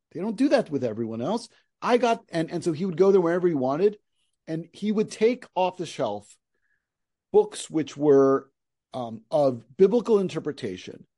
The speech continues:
which actually were written often as anti-rabbinic books, books trying to show that the Jews are wrong,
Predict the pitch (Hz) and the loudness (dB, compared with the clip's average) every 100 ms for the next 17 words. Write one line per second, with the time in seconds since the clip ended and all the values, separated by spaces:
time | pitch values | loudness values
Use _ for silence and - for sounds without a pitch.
0 | _ _ _ _ 156 170 - 170 214 - | _ _ _ _ -4 -4 -2 -6 -4 -4
1 | 233 202 175 175 202 190 - 180 180 180 | 0 2 4 4 4 2 -4 -4 -4 -8
2 | - 151 143 - - 208 247 240 214 214 | -8 -10 -10 -12 -8 -2 -2 -4 -6 -4
3 | 170 131 185 185 175 - _ _ _ _ | -4 0 0 0 -8 -14 _ _ _ _
4 | _ - 202 - - - _ _ _ - | _ -4 -2 -4 -16 -20 _ _ _ 2
5 | 185 220 - - - 190 196 190 180 - | 4 4 -2 -12 -6 -2 -2 -4 -6 -4
6 | 175 156 151 139 - 117 156 202 202 180 | 0 2 2 -2 -10 -8 -4 0 2 2
7 | 139 135 127 | 2 0 -4